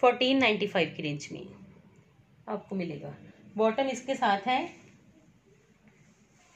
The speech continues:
बॉटम भी मैं आपको अभी चेक करवाती हूँ। जो इसकी बॉटम होएगी, वो मैं आपको अभी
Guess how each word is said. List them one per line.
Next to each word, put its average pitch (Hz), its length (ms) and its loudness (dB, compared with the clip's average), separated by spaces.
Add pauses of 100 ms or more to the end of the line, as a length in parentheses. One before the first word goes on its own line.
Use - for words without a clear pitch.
(300)
बॉटम 220 260 4
भी 269 140 2
मैं 254 100 4
आपको 233 320 2
अभी 247 200 0
चेक 240 220 -2
करवाती 226 360 0
हूँ। 302 220 0 (440)
जो 214 100 0
इसकी 220 200 -2
बॉटम 214 320 2
होएगी, 247 360 0 (280)
वो 214 120 0
मैं 220 100 2
आपको 202 220 -2
अभी 247 200 -4